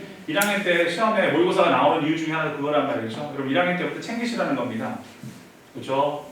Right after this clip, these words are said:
여러분들이 최대한 열심히 공부를 하셔서 어떻습니까? 삼 학년 때는,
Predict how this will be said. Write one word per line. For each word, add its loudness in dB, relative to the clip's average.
여러분들이 0
최대한 4
열심히 -2
공부를 -2
하셔서 -2
어떻습니까? -6
삼 -4
학년 0
때는, 0